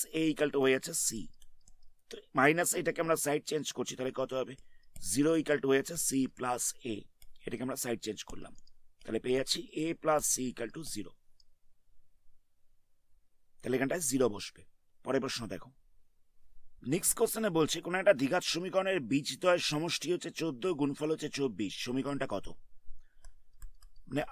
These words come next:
alpha plus beta equal to দেওয়া রয়েছে ফোরটিন, আর alpha beta equal to দেওয়া রয়েছে টোয়েন্টি ফোর। তাহলে বলছে সমীকরণটা কত হবে? এখানে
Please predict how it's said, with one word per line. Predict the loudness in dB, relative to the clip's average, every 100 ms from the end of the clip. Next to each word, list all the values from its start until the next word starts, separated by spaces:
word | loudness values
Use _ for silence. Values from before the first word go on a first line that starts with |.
| 8
alpha | 8 6 2 6
plus | 6 6 2
beta | 0 2
equal | 0 0
to | 2
দেওয়া | 4
রয়েছে | 4 2 -2
ফোরটিন, | 0 0 -2 -4 -4 -8 -12 _ _ _ _ _ _ _ _ _ _ _ _ -20 -20 -20 -2 0
আর | 4 8
alpha | 6 6 4 4
beta | 6 4
equal | 4 2
to | 4
দেওয়া | 4
রয়েছে | 2 0 2
টোয়েন্টি | 2 2 -2 -4
ফোর। | -2 -2 -4 -16 -20 -20 _
তাহলে | 0 2 2
বলছে | 2 0 0 -4 -12 _ _ _ _ _ _ _ _ _ _ -4
সমীকরণটা | -2 2 4 4 2
কত | -2 -6
হবে? | -10 -12 -20 -20 -20 _ _ -20 -20 -20 -20 -20 -20 -16 -14 -12 -14 -14 -14 -12 -4
এখানে | 0 4